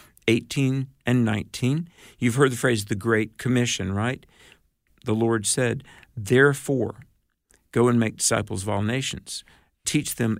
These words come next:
everything I've commanded you." Now, therefore, I want to say this, we'll take a brief break, we'll come back. What does therefore mean? It means in light of this.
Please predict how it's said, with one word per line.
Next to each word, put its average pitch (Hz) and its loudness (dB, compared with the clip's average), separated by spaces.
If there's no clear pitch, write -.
everything 120 0
I've 104 -4
commanded 123 -4
you." - -12
Now, 107 0
therefore, 139 2
I 107 -2
want 113 -2
to 117 0
say 135 2
this, 131 0
we'll 123 -8
take 113 -6
a 110 -6
brief 110 -4
break, 123 -2
we'll 107 -6
come 110 -6
back. 110 -4
What 170 0
does 147 0
therefore 113 0
mean? 98 -4
It 120 -2
means 117 0
in 123 4
light 143 2
of 123 -4
this. - -6